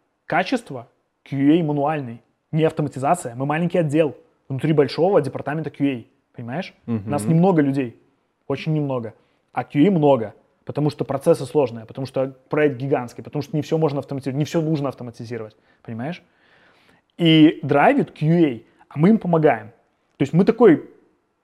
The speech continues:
Speaker 1: полусервисный отдел, если
Speaker 2: То есть ты
Speaker 1: угодно.
Speaker 2: к тому, что показатели-то одни и те же?
Speaker 1: Нет, я к тому, что нам приходит Q A с заказом, они нам дают, э,
Speaker 2: Мгм.
Speaker 1: какой-то чек-лист или говорят, что его нет, и, ребята, давайте вместе его придумаем.
Speaker 2: Мгм.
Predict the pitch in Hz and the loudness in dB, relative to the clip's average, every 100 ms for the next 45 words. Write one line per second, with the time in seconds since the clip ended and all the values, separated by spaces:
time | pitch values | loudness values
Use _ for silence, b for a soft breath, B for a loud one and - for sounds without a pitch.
0 | _ 190 165 - 180 156 156 151 139 123 | _ 2 2 2 0 0 -2 -2 -2 -4
1 | 117 123 120 120 113 143 139 - 120 120 | -6 -4 -2 -2 -2 -2 -2 -4 -4 0
2 | 131 127 110 117 107 123 127 113 95 92 | 0 0 -2 -2 -2 -2 -4 -2 -4 -6
3 | b b 160 180 135 143 - 156 190 - | b b 2 4 2 -2 -2 0 0 2
4 | 147 139 165 160 151 170 147 139 - 151 | 0 2 0 0 -2 -2 -2 -4 -2 2
5 | 143 127 127 165 214 135 - 135 139 135 | 2 2 -4 -2 -2 -4 -6 -10 -6 -4
6 | 135 147 151 - 131 120 117 - 135 123 | 0 -2 -4 -8 -8 -8 -10 -10 -12 -10
7 | - - 151 180 - 151 123 131 131 127 | -14 -6 -6 -6 -10 -10 -6 -4 -4 -6
8 | 135 120 135 175 123 123 123 117 123 123 | -8 -6 -6 -6 -6 -6 -6 -6 -6 -6
9 | 123 147 - 143 131 127 113 107 - 104 | -10 -10 -6 -6 -6 -8 -10 -14 -14 -12